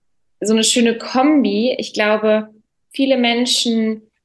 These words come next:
starten erstmal mit dem Kopf und überlegen, wo kann ich erfolgreich sein und irgendwie das große Geld machen und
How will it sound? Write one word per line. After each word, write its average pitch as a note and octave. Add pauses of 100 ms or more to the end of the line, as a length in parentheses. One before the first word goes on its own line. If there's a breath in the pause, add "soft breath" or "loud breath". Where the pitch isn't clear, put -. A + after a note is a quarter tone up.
(200)
starten A#3
erstmal A3+
mit B3+
dem A3
Kopf -
und G#3+
überlegen, A3 (300)
wo A3+
kann A#3
ich A3+
erfolgreich G#3+
sein F#3+
und F#3+
irgendwie G3+
das G3
große G3+
Geld G3+
machen F#3+
und G3